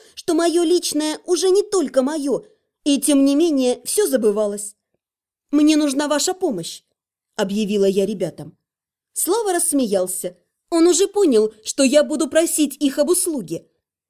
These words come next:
Несмотря на замкнутый характер, оборотень очень умный парень. Его невесте повезёт. «Давай уж говори», улыбнулся дракон. «Вы должны отвлечь Жама,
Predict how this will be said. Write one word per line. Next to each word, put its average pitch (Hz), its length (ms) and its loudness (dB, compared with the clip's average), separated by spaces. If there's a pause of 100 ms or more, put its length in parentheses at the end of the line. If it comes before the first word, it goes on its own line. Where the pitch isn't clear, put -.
(160)
Несмотря 220 540 0
на 220 120 2
замкнутый 214 540 0
характер, 233 580 -2 (260)
оборотень 247 680 2
очень 285 360 0
умный 285 300 2
парень. 196 480 -6 (240)
Его 269 280 2
невесте 262 420 2
повезёт. 294 580 -4 (760)
«Давай 190 460 4
уж 190 120 0
говори», 202 500 2 (440)
улыбнулся 311 560 0
дракон. 320 500 -8 (560)
«Вы 285 140 2
должны 302 360 2
отвлечь 311 520 -2
Жама, 214 360 -4